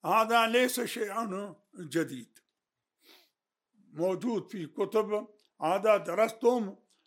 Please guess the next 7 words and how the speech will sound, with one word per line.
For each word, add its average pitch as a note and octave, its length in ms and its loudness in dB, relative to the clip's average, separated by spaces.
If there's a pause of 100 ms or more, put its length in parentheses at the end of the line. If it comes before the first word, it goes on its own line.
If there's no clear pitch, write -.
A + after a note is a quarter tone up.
(120)
وموجود، F#3 1080 0 (340)
هذا، G3 680 4 (200)
هذا F#3+ 380 6
فيها، G3 680 -2 (180)
بل F#3+ 240 2 (200)
هذا G3 680 2 (1600)
في G#3 320 -2